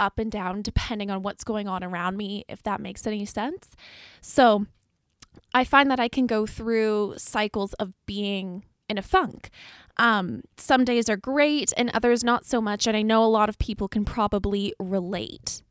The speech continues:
It just, it kinda sucks because one day you can go from feeling on top of the world and confident and positive in your decisions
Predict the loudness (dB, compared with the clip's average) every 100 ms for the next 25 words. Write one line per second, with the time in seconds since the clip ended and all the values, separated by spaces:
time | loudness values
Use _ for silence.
0 | _ 0 4 2 2 0 -2 -8 -10 -4
1 | 0 2 2 2 0 0 0 0 0 2
2 | 0 0 2 4 4 4 2 2 4 4
3 | 4 -2 -2 -2 -6 -4 0 0 0 0
4 | 2 0 0 2 6 8 10 10 8 2
5 | -6 -20 -20 -16 -12 -8 -6 0 0 0
6 | -2 0 2 2 0 -2 -6 -6 -6 -4
7 | -2 -2 -2 0 2 2 0 -4 -6 -4
8 | -4 -2 2 4 4 2 0 0 0 -2